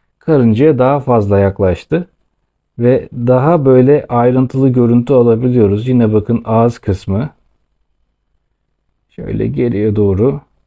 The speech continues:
gövdesini, ayaklarını,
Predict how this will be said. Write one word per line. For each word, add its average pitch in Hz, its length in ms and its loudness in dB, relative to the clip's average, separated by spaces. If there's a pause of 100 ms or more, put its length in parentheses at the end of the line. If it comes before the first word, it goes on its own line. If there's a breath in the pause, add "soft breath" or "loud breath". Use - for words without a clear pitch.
(440)
gövdesini, 110 840 -2 (920)
ayaklarını, 110 760 -4